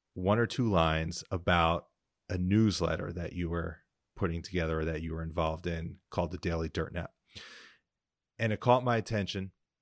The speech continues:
and I emailed you. And I said, "Hey, man, your email inbox must be blowing up after this. I'd love to subscribe." And I didn't hear back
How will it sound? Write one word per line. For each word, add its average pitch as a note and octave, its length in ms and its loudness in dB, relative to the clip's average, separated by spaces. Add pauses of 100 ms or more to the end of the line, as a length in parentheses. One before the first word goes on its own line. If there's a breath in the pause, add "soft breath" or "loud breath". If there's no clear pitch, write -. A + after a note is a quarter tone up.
(240)
and G#2+ 180 4
I G2+ 100 4
emailed A2+ 460 6
you. - 200 -6 (840 soft breath)
And G#2+ 100 2
I G2+ 60 4
said, G2 220 2
"Hey, G#2+ 200 4
man, F#2+ 360 2
your G#2 280 2
email A2+ 480 4
inbox G2+ 480 2
must G2+ 180 -2
be G2 100 0
blowing F#2+ 400 2
up B2+ 200 4
after G2 280 2
this. F#2 440 0 (460)
I'd G2+ 200 0
love G2+ 320 8
to G2 360 0
subscribe." E2+ 720 0 (600)
And G2 160 0
I G#2 80 8
didn't A#2+ 180 4
hear A2+ 180 4
back F#2+ 580 2